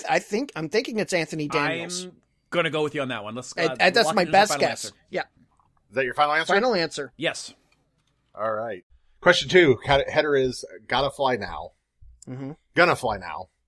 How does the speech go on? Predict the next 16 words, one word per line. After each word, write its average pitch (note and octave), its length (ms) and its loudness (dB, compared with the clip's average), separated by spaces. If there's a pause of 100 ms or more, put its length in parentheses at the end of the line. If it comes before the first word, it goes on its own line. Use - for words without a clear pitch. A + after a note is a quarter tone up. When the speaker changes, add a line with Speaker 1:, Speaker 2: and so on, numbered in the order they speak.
(800)
Speaker 3:
Uh, A#2 260 -4 (100)
no C#3 180 2
spoilers. C#3+ 760 2 (240)
In C#3+ 140 -6
the D#3 60 -2
Mandalorian D#3 600 0
series, C3 500 -4
which B2+ 300 -2 (100)
actor C#3+ 360 -2
plays A#2 260 -6
Bounty C#3+ 360 0
Hunters C#3 460 -6
Guild C3 360 2 (160)
agent C3 460 -2 (500)
Greef G#2+ 720 -8 (320)
Karga? A2 500 0